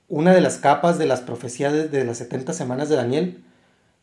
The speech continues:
dice aquí muy, muy poéticamente, entiendo Michael Rood, que el libro de los Hechos continúa escribiéndose hasta hoy en día, con las obras suyas y mías,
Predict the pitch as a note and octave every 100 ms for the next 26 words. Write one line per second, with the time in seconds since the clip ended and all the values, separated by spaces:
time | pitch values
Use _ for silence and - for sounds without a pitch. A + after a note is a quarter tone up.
0 | _ _ _ - C3 C3 E3+ D#3 D3+ D3
1 | D3 D3+ D3 C#3 C#3+ D3 C#3+ C#3+ E3+ C#3+
2 | B2 C#3 D3 D3 - C3 A2+ C3 C#3 C#3
3 | C3+ D3 C3 E3 F3+ - _ _ _ _
4 | _ _ _ C#3 C3 C3 - _ C#3+ C3
5 | C#3 F3 G3 F3 C3+ D#3 D3+ F3+ - C3+
6 | B2+ B2+ C3 D3 F3+ F3+ F3 C#3+ A#2+ D3
7 | D#3 F3 F3 D3+ - B2+ C3+ D3+ C3+ D3+
8 | F3 F3 - _ _ _ _ _ _ _
9 | C3+ B2+ A#2 C3+ D3+ E3 - - _ _
10 | - D#3 D#3+ F3+ F3+ D3 B2+ E3 G#3+ -
11 | -